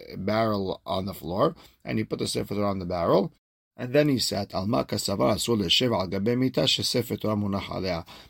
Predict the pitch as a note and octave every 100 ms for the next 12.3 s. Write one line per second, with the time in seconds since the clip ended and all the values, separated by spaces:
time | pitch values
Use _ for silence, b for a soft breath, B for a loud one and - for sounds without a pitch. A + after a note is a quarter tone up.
0 | B A#2+ A#2 G#2+ G2+ A#2 B2+ C3+ G#2+ -
1 | A2 A#2+ A#2 - - A#2+ G#2 A2 A2 A#2+
2 | C3+ C#3 C#3+ - B - - - A#2+ A2
3 | G2+ G#2+ G2 - E2+ B1 - _ B B
4 | B B - B2 C#3 A#2 A2 G#2+ F#2 A2+
5 | - - F2+ G2+ A2+ G#2+ A2+ C3 B2 -
6 | b b - F#2 F2 - A#2 - F2 E2+
7 | F#2 G#2+ C#3+ C#3 A#2 A2 A2 G#2+ A2 G#2
8 | G#2 G2 G2+ - G#2 G2+ G2+ B2+ C3 -
9 | G2+ G2 F#2+ F#2+ G#2 A2 D3 G#2 - B
10 | B B - - F2+ G2+ C3+ B2 G#2 -
11 | G2 - G2 G#2 G2 A2+ B2 A#2+ F#2+ F2
12 | F#2 D#2+